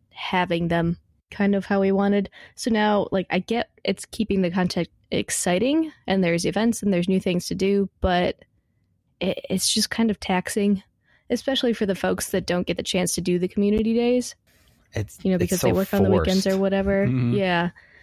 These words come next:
Speaker 1: I wish that they would just let us have the things that they said they were gonna let us have without having to jump through hoops sometimes.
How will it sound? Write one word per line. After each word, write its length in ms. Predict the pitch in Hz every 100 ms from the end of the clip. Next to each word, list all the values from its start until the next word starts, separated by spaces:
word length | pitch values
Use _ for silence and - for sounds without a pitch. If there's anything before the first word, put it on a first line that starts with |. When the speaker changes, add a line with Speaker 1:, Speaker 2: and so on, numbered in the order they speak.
| _ _
Speaker 1:
I 100 | 196
wish 220 | 214 240 -
that 280 | 214 185 - _
they 220 | 185 190
would 140 | 196 185
just 320 | 180 175 - _
let 360 | - 180 180 175
us 160 | 175
have 280 | - 196 180
the 120 | 185
things 500 | 170 175 170 165 - - _ _ _
that 120 | -
they 140 | - 170
said 200 | 170 175
they 160 | 170 165
were 100 | 165
gonna 200 | 165 170
let 140 | 156
us 160 | 165 -
have 320 | 180 175 175
without 400 | 185 180 175 175 - _ _ _
having 360 | - 175 175 175
to 60 |
jump 260 | 170 180 170
through 200 | - 180
hoops 260 | 180 170 -
sometimes. 720 | - 175 175 170 170 170